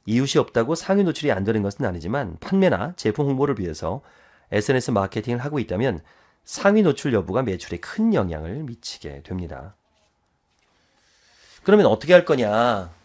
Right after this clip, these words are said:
에스엔에스를 시작할 때 이제 본격적으로 시작해 보는데, 아, 쉬운 에스엔에스부터 시작하는 겁니다.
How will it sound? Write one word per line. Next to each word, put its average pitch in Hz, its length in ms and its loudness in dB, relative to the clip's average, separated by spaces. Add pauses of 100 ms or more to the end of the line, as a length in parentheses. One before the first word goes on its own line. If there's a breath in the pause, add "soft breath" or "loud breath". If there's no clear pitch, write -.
(240)
에스엔에스를 110 560 -4
시작할 - 440 -8
때 92 80 -12
이제 87 200 -10
본격적으로 101 520 -10
시작해 113 300 -10
보는데, 92 460 -4 (580 soft breath)
아, 87 200 -8
쉬운 240 380 4
에스엔에스부터 117 640 0
시작하는 123 420 -10
겁니다. 101 380 -8